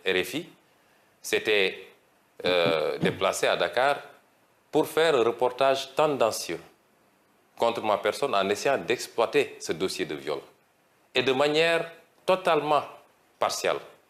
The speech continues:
Et aujourd'hui, lors des dernières discussions, en tout cas, qu'on a, qu'on a, des échanges qu'on a eu hier avec des responsables de R F I, eux-mêmes reconnaissent cette, euh, ce, ce, ce traitement tendancieux.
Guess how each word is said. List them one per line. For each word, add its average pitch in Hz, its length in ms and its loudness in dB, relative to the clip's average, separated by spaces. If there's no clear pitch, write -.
Et 82 80 -2
aujourd'hui, 107 600 2
lors 101 200 2
des - 140 0
dernières 113 260 2
discussions, 107 400 -6
en 92 100 2
tout - 100 -10
cas, 95 200 0
qu'on 87 200 -6
a, 80 140 0
qu'on 80 160 -4
a, 78 360 -2
des 82 200 -4
échanges 101 280 -4
qu'on 87 160 -6
a 87 100 2
eu 82 60 -2
hier 107 240 0
avec 85 200 -2
des 80 80 0
responsables 82 520 -6
de 78 80 -4
R 82 180 -4
F - 120 -18
I, - 80 -14
eux-mêmes 110 360 2
reconnaissent 120 680 -2
cette, - 360 -4
euh, 80 720 -2
ce, 80 180 -10
ce, - 140 -12
ce - 140 -12
traitement 82 340 -6
tendancieux. 73 560 -8